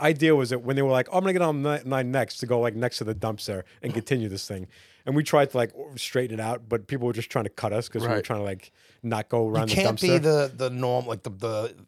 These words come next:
Speaker 3: like, the smart person in a line like that. There's no common sense involved.
Speaker 1: Yeah.
Speaker 3: Just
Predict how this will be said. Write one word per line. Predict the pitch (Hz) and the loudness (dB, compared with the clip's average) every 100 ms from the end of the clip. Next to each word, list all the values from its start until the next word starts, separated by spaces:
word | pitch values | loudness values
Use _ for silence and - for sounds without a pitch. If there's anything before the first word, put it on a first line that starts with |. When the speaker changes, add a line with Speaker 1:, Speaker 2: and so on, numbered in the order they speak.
| - | -10
Speaker 3:
like, | 98 - _ _ _ - | -10 -10 _ _ _ -8
the | |
smart | 107 - 127 117 | -6 0 0 0
person | 113 107 113 | 0 -2 -2
in | 107 | -6
a | 104 | -4
line | 104 104 101 | -4 -4 -6
like | 101 90 | -8 -6
that. | 104 104 | -6 -6
There's | 113 | -2
no | 160 | -2
common | 165 151 131 113 | 2 0 0 -2
sense | 110 104 110 | -6 -6 -8
involved. | 104 101 104 101 90 | -6 -4 -2 -4 -4
Speaker 1:
Yeah. | 117 | 0
Speaker 3:
Just | 131 | 0